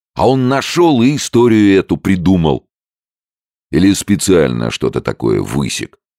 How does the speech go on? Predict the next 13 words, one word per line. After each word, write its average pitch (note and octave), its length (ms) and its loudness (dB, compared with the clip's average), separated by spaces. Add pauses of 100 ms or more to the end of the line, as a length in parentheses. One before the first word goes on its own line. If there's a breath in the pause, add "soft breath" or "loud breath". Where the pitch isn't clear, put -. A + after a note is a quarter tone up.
кивнул A1+ 420 -4
Андрон. G1+ 480 -6 (720)
"А - 120 -6
теперь A#2+ 320 -2
туристам D#2+ 600 -2
впаривает. G1+ 800 -6 (180)
Нормальный E2+ 580 -2
бизнес. G#1+ 600 -6 (560)
Сначала D#2+ 500 0
всё C#2 220 -4
это A1+ 180 -4
рассказывает, B1+ 840 -4
нагнетает, B1+ 880 -2